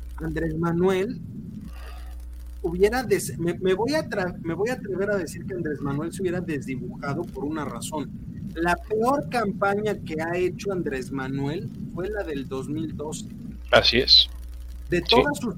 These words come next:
Speaker 1: campañas, la
Speaker 2: De
Speaker 1: peor
Speaker 2: todas sus campañas.
Speaker 1: campaña que hi-, que ha hecho Andrés Manuel fue justamente la del dos mil doce.
Speaker 2: La dos mil doce,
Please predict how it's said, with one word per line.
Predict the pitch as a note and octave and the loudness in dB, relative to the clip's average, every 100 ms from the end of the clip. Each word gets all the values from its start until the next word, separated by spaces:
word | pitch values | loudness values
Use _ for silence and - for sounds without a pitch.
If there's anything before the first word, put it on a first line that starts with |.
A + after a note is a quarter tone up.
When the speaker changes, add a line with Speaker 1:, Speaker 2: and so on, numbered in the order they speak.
| - | -6
Speaker 1:
campañas, | D#3+ - E3 F3+ D#4+ - - | -6 -2 0 0 -2 -6 -8
la | - D#3 E3 | -4 0 4
Speaker 2:
De | F#3+ | 4
Speaker 1:
peor | F#3 G#3 B3+ | 8 8 6
Speaker 2:
todas | |
sus | A#3 G#3 F3+ | 2 -2 -2
campañas. | F3+ F#3 G3 A3+ D#4+ | 0 2 2 0 -4
Speaker 1:
campaña | - - - | -8 -10 -6
que | C#3+ | -2
hi-, | D#3 F#3 - | -2 -4 -6
que | D#3 | -2
ha | E3+ | -2
hecho | D3+ | -2
Andrés | F3 D3 B2+ | -4 -4 -6
Manuel | B2+ C#3 D3+ - | -4 -4 -4 -4
fue | - | -4
justamente | - F4 - G3+ E4 F#3 G3+ | 2 2 0 -4 -2 0 0
la | F3 D3 | 0 0
del | D#3 B2+ | -4 -4
dos | C3 | -4
mil | D3 G3 F#3+ | 0 0 0
doce. | F#3+ F#3 A2+ | 0 -2 0
Speaker 2:
La | G#2+ | 0
dos | A2 | 4
mil | A2+ G#2+ | 4 6
doce, | B2+ D3+ - | 6 6 2